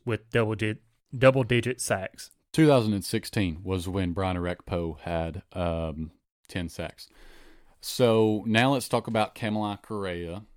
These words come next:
Speaker 2: before we move into Josh Gordon and, uh, Jamal Adams, who has requested a trade from the New York Jets, as we learned the other day.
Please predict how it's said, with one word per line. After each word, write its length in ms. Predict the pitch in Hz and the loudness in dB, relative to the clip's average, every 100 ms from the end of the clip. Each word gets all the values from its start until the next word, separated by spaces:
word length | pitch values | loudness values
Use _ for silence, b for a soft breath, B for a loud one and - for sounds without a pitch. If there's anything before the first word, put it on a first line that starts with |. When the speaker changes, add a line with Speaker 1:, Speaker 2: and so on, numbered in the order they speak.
| _ _ _ | _ _ _
Speaker 2:
before 540 | 98 - 98 95 95 | -14 -10 -8 -6 -6
we 160 | 92 98 | -6 -6
move 320 | 92 95 92 | -6 -6 -8
into 560 | - 95 92 - 92 90 | -8 -8 -8 -4 -4 -2
Josh 400 | 90 92 95 - | 0 2 2 -2
Gordon 500 | - 107 104 104 104 - | 0 2 2 2 -2 -4
and, 580 | 98 92 90 90 87 87 b b b b b _ - | -2 0 0 0 -4 -6 b b b b b _ -6
uh, 420 | 90 82 80 78 | -2 -2 -2 -6
Jamal 380 | 80 107 104 101 | -6 0 2 2
Adams, 460 | 98 95 95 95 - | 2 2 0 -4 -6
who 220 | 101 95 | -6 -6
has 440 | 85 92 90 90 | -6 -6 -6 -8
requested 520 | 87 - 104 101 110 95 | -14 -4 -2 -2 -6 -12
a 40 | |
trade 360 | - 113 120 113 | -6 -2 -2 -4
from 160 | 113 | -6
the 60 | 107 | -6
New 100 | 107 | -4
York 220 | 113 110 | -6 -6
Jets, 320 | - 90 - | -8 -10 -10
as 160 | 92 87 | -14 -12
we 140 | 92 | -10
learned 400 | 90 92 92 90 _ - | -8 -6 -6 -6 _ -10
the 120 | 92 | -6
other 140 | 87 | -6
day. 320 | 87 110 117 | -2 0 0